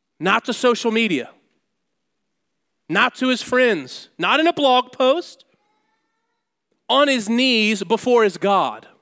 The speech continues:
The one who can actually help, his covenant-making and covenant-keeping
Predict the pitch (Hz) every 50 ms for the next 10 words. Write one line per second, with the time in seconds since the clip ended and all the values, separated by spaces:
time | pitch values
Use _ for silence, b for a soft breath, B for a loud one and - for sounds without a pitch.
0 | _ _ _ _ _ _ _ _ _ _ _ _ _ _ _ _ _ _ _ _
1 | _ _ _ _ 185 202 214 226 233 240 220 233 226 - 226 220 214 - 214 233
2 | - - - - - 226 214 196 185 208 180 139 - - 170 160 - _ - -
3 | 202 214 214 233 240 233 - 226 196 196 190 185 - 202 190 185 180 b b b
4 | b _ 165 160 - - - 226 196 175 175 185 190 - - - 185 165 - -
5 | 151 139 135 123